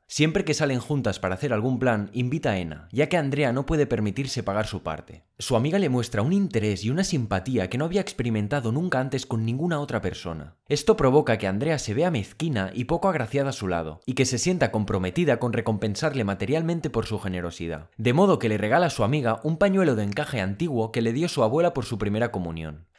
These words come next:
A Ena le conmueve muchísimo el regalo de su amiga. Es el día de Navidad, y Angustias, Gloria y Juan discuten fuertemente. Angustias acusa a Gloria de haberle robado el pañuelo a su sobrina para venderlo. Andrea lo desmiente,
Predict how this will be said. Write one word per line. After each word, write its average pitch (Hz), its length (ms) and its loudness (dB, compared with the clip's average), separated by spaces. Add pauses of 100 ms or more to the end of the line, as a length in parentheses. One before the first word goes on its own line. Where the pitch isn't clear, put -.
(100)
A 113 80 0
Ena 175 140 0
le 190 160 0
conmueve 113 440 0
muchísimo 165 680 0
el 147 40 0
regalo 131 320 0
de 110 100 -2
su 98 140 -6
amiga. 85 480 -8
Es - 160 0
el 208 140 6
día 196 160 8
de 156 100 4
Navidad, 85 560 0
y 107 120 0
Angustias, 107 640 0
Gloria 101 520 2
y 85 60 -10
Juan 127 440 -2
discuten 131 520 -2
fuertemente. 90 800 -2
Angustias 123 560 2
acusa 139 360 2
a 110 40 4
Gloria 123 380 6
de 113 80 2
haberle 180 300 4
robado 135 280 4
el 107 120 2
pañuelo 143 360 4
a 127 40 4
su - 120 -4
sobrina 151 400 0
para 110 140 4
venderlo. 82 680 -4
Andrea 135 340 6
lo 185 140 4
desmiente, 104 680 -2